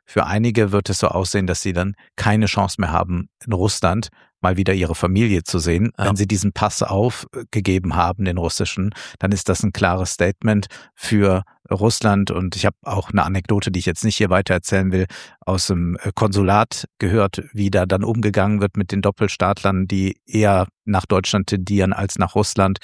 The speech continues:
Speaker 1: Insofern ist das eine Situation, die eigentlich untragbar ist und, äh,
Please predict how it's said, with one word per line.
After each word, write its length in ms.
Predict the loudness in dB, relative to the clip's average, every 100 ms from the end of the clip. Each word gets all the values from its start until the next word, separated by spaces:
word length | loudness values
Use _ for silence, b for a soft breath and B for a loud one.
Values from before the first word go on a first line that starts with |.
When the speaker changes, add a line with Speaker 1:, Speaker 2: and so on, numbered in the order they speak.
| B B B
Speaker 1:
Insofern 440 | 0 2 2 2
ist 260 | 0 -2 0
das 240 | 0 -2 -8
eine 480 | -2 0 2 0 -2 b b b
Situation, 720 | -4 -2 0 0 2 2 4
die 160 | 2 0
eigentlich 360 | 0 0 0
untragbar 560 | 0 -2 0 0 2 0
ist 200 | 0 -2
und, 340 | -2 -2 -4
äh, 180 | -4 -2